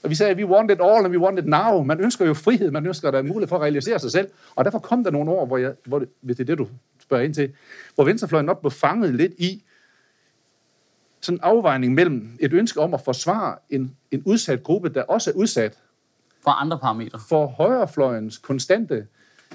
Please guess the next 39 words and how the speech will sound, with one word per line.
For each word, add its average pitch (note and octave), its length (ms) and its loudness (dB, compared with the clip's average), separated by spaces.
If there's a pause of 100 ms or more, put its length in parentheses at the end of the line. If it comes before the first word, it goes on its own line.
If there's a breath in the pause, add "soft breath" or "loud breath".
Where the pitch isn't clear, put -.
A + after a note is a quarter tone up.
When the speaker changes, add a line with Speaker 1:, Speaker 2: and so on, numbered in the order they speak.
(160)
Speaker 1:
nedgørenhed, B2+ 680 -2
altså, G#2+ 220 -8 (200)
øh, F2+ 240 -12
nedladende C3+ 520 0
bemærkninger, G2 760 -12 (440)
udskamning, A2+ 640 0 (300)
udgrænsning. A#2 680 0 (680 soft breath)
Altså, A#2+ 160 -4 (960 soft breath)
den F#3 180 2
racisme, F#3+ 440 -2
der C3+ 60 0
også F#3+ 260 -4
ligger, C3+ 300 -4 (360)
den F3+ 120 0
forskelsbehandling, C#3 760 -4
der - 60 -12
også - 220 -6
har D3+ 40 -4
ligget C#3 200 -6
i A2+ 40 -4
vores G2 180 -14
samfund, G#2+ 300 -14
og G2 40 -6
også A#2 100 -8
stadigvæk B2+ 260 -6
ligger E3+ 180 -4
i A2+ 40 -10
vores G2+ 180 -14
samfund, A#2+ 360 -18 (400 soft breath)
at B2 120 -4
der, G3 80 0 (480)
der F3 120 4
vækker D#3+ 300 0
det B2+ 100 0
noget D#3 140 0
hos C3+ 100 -2
mange D#3 280 -2
venstrefløjsfolk. A#2 600 -4
Altså, D3+ 200 -4